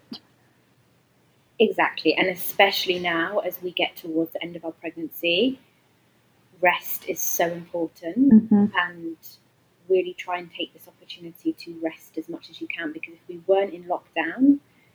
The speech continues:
Speaker 1: we probably, I know I would still be running around town trying to juggle a million things.
Speaker 2: I'd be yelling at myself that I need to rest.
Speaker 1: Yeah.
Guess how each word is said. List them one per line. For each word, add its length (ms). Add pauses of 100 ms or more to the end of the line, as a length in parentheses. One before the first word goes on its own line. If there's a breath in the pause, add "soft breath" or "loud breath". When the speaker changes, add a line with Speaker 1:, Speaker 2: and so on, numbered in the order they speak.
(200)
Speaker 1:
we 80 (140)
probably, 400
I 100
know 160
I 160
would 180
still 240
be 120
running 320
around 300
town 380
trying 200
to 60
juggle 340
a 60
million 440
things. 440 (360)
Speaker 2:
I'd 160
be 140
yelling 320
at 100
myself 420 (100)
that 120
I 100
need 200
to 100
rest. 420 (1000)
Speaker 1:
Yeah. 380